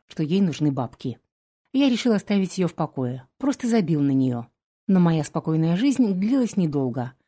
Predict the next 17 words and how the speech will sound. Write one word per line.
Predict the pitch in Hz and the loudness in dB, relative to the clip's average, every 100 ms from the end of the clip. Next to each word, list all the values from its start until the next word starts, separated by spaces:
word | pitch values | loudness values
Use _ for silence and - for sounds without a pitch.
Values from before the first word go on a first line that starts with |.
| _ - | _ -16
Вскоре | - 302 247 | 0 2 4
она | 190 | 2
пришла | - 170 196 | -2 -4 -4
ко | 196 | 0
мне | 170 165 | 0 0
за | 151 | -2
помощью. | - 143 135 - 135 - _ _ _ - | -4 -4 -4 -4 -6 -8 _ _ _ -6
Такая | 208 208 196 | -2 0 0
вся | - | -2
потерянная, | 196 208 - 247 185 151 143 | -2 -2 0 0 2 2 0
зарёванная, | 147 175 220 180 160 135 131 - _ _ | 0 2 2 2 0 0 -6 -12 _ _
сказала, | - 233 262 262 | -4 0 2 0
что | 233 226 | 0 0
её | 226 | 0
преследует | 226 190 202 208 202 202 | -2 -4 -2 0 0 0
один | 180 208 | 0 0
клиент, | 208 233 180 131 - | 2 0 0 -2 -6